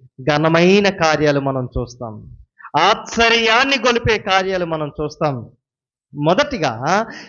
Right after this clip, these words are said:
ఈ వాక్య భాగంలో చెబుతున్న మాట ఏమిటి? విశ్వాసము ద్వారా రాజ్యాలను జయించారంట. రండి, ఒకసారి మీకు ఒక వాక్య భాగాన్ని చూపిస్తాను, వారి విశ్వాసం ఎంత గొప్పగా ఉందో.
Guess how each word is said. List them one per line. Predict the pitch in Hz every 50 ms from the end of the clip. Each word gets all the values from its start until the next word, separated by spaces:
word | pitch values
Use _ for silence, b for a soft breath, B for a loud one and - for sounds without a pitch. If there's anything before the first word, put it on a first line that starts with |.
| B B
ఈ | 202 233 240 233 220
వాక్య | 180 160 165 226 294 294 - 302
భాగంలో | 294 294 285 285 269 269 262 262 262 254
చెబుతున్న | 247 247 247 226 226 233 233 233 220 214
మాట | 185 170 170 180 220 220 -
ఏమిటి? | 233 214 208 208 208 208 214 240 285 320 349 349 349 B B B 214 B
విశ్వాసము | 156 175 170 - - - 202 202 214 247 339 330 - - 302 285 285
ద్వారా | - 277 269 254 233 220 185 156 156 180 214 277 294 B B B B
రాజ్యాలను | 165 175 190 202 208 247 330 285 220 202 185 220 277 285 311 330 339 330 302 294
జయించారంట. | 202 254 240 233 226 214 208 - - 196 165 156 156 143 139 - 147 135 123 123 123 110 - _ - - 147 190
రండి, | 247 311 285 247
ఒకసారి | 190 170 - - - 170 165 165 160
మీకు | 160 151 131 - 139 127 127 131 139 139 139 139 139 139 139
ఒక | 131 - -
వాక్య | 123 117 123 135 147 147 - 165
భాగాన్ని | 147 127 139 131 127 131 123 123 117 123
చూపిస్తాను, | 123 117 123 117 113 - - 110 107 104 - - - _ _ _ _ _ _ _ _ _ _ _ _ _ _ _ _ _ - 131
వారి | 131 131 127 120
విశ్వాసం | 135 139 - - 180 190 180 175 - 160
ఎంత | 151 143 139 123 139
గొప్పగా | 117 135 123 - - 143 131 131
ఉందో. | 120 120 123 123 131 123 104 - -